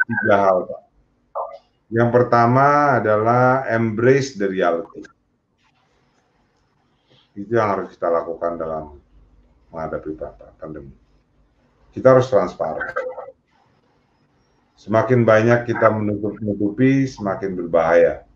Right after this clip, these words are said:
Karena itu seperti bom waktu. Jadi yang pertama itu tadi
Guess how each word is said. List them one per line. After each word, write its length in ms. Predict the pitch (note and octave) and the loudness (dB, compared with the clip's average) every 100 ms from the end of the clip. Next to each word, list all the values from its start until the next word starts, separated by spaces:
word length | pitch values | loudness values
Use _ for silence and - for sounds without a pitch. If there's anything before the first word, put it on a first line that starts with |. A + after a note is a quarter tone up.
| _ _ _ _ _ _ _ _ _ _ _ F2 | _ _ _ _ _ _ _ _ _ _ _ -10
Karena 320 | F2+ F#2+ G2 | -6 -4 -4
itu 240 | F2+ G2 | -4 -6
seperti 320 | - - - | -8 -12 -10
bom 240 | D#2+ D#2 D2 C#2+ | -6 -6 -6 -10
waktu. 320 | - - - _ - - _ _ _ _ _ _ _ _ _ _ _ - - - _ _ - | -12 -16 -18 _ -20 -20 _ _ _ _ _ _ _ _ _ _ _ -14 -14 -16 _ _ -4
Jadi 240 | F2 G2+ | 0 4
yang 240 | G#2 G2+ - | 4 4 0
pertama 480 | - F2+ F2 F2+ | 0 2 2 2
itu 160 | E2+ F2+ | 2 0
tadi 300 | - F2+ | -2 0